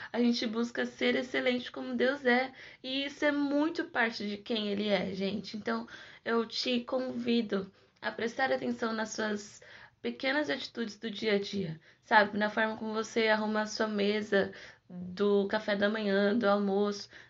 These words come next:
na forma como você, sei lá, arruma a sua cama, na forma como você se veste, não sei, nos pequenos detalhes, busque ser excelente como Deus é excelente, busque ser parecido com Ele na organização, por exemplo.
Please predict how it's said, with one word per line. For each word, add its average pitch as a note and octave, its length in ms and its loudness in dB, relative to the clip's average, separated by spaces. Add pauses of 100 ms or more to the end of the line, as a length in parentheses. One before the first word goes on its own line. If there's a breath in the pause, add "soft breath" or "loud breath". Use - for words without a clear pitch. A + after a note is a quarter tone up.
na G#3+ 100 -8
forma G#3+ 280 0
como G#3+ 200 -4
você, G#3+ 560 0
sei B3+ 180 0
lá, C4+ 240 6
arruma A3 280 2
a - 20 2
sua B3+ 220 -4
cama, G#3 560 -2 (300 loud breath)
na G3 100 -8
forma G#3 260 0
como A3+ 300 -4
você G#3+ 760 0 (680 soft breath)
se B3 160 -6
veste, F#3+ 520 4
não C4+ 120 -4
sei, C#4+ 400 2 (240 loud breath)
nos A#3+ 140 -10
pequenos C4+ 500 -4
detalhes, A#3 640 4 (240 loud breath)
busque B3 460 -2
ser A#3 240 4
excelente G#3+ 580 -2
como G#3+ 260 -4
Deus A3 480 2 (280 loud breath)
é G3+ 180 4
excelente, F#3+ 600 -2
busque A3+ 360 -6
ser A#3 380 0
parecido A#3 500 -2
com A#3 220 -2
Ele A3+ 260 2
na A3 200 4
organização, A3 880 0
por G3+ 180 -6
exemplo. G3 460 0